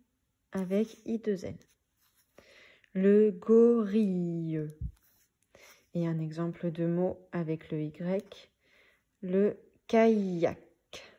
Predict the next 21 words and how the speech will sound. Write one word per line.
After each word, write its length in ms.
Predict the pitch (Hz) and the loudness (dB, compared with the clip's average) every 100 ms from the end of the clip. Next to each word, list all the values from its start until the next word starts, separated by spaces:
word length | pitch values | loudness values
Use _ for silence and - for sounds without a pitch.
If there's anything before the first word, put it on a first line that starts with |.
| _ _ _ _ _ _ _ | _ _ _ _ _ _ _
C'est 200 | _ 175 | _ -18
ce 840 | - _ _ _ _ _ _ - - | -18 _ _ _ _ _ _ -20 -14
qu'on 160 | 180 170 | -10 -8
voit 280 | 175 196 - | -6 -6 -8
ici, 640 | 190 190 - - - - _ _ 185 | -14 -14 -16 -16 -18 -20 _ _ -18
le 80 | |
kayak. 640 | 175 165 160 160 - - _ _ _ _ _ _ _ _ - - - - - - _ - | -16 -14 -14 -14 -18 -20 _ _ _ _ _ _ _ _ -20 -20 -20 -20 -20 -20 _ -2
Alors, 260 | 185 170 | 0 0
si 160 | - 226 | 0 0
on 60 | 220 | 0
regarde 340 | 196 208 196 | 2 0 0
encore 440 | 180 180 190 185 - 185 | -4 -2 -2 -2 -10 -8
l'image 460 | 175 170 175 170 | -6 -4 -4 -6
de 100 | 160 | -10
Taoki, 580 | 156 165 165 - 285 349 - _ _ - - _ _ _ _ - | -12 -10 -10 -12 -10 -10 -12 _ _ -20 -20 _ _ _ _ -4
on 180 | 202 | -2
peut 180 | 202 214 | 0 -2
voir 340 | 208 226 240 202 | 0 0 -2 0
d'autres 380 | 254 285 - | -2 -2 -2
mots 420 | 247 214 202 - _ _ _ _ 185 | 0 0 -2 -6 _ _ _ _ -6
en 160 | 196 | -6